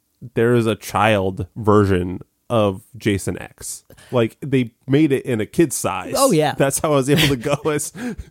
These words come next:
Speaker 1: and that was, again, it was before I'd seen any of the Friday the Thirteenth movies,
Speaker 2: Mm-hmm.
Speaker 1: let alone fucking Jason in space. <laughs> Um, I also went as,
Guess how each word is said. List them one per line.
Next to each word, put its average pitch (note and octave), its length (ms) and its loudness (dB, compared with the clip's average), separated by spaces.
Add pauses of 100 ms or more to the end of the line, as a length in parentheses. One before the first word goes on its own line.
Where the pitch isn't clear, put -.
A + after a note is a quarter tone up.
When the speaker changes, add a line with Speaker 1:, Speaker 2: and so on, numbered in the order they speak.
(680)
Speaker 1:
and D#3+ 180 0
that F3+ 120 4
was, D3+ 220 2
again, D3 340 0
it - 20 4
was B2+ 140 4
before D#3+ 320 0
I'd C3 120 0
seen A#2+ 140 -2
any C3+ 180 0
of C3+ 80 2
the G#2+ 60 -2
Friday A2+ 200 0
the G2 100 -6
Thirteenth G2+ 380 -2
movies, F#2 360 -6
Speaker 2:
Mm-hmm. C#3+ 320 2
Speaker 1:
let C#3 140 4
alone A#2+ 320 2
fucking G#2 640 -4
Jason A2 360 2
in F#2 80 -2
space. - 760 -2
<laughs> - 160 -18 (640)
Um, G#2+ 460 0
I A#2 140 0
also B2+ 360 2
went A#2 360 0
as, A2 600 -4